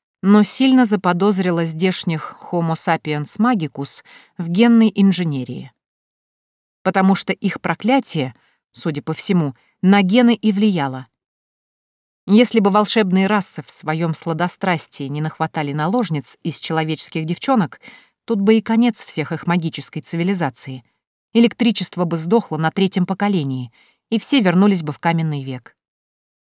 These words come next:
Вот тут и стали цениться полукровки. Дети тех самых несчастных женщин. И ещё пару поколений после вливания человеческой крови магия слабела медленно. А потом всё снова рушилось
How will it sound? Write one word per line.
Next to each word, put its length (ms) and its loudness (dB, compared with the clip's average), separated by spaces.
Вот 300 2
тут 200 0
и 60 2
стали 360 -2
цениться 480 0
полукровки. 760 -4
Дети 320 4
тех 200 -8
самых 380 -2
несчастных 480 -2
женщин. 440 -8
И 80 4
ещё 460 4
пару 320 0
поколений 560 2
после 360 -4
вливания 540 0
человеческой 720 -6
крови 460 -2
магия 440 4
слабела 480 0
медленно. 640 0
А 140 2
потом 500 2
всё 240 0
снова 340 2
рушилось 560 -2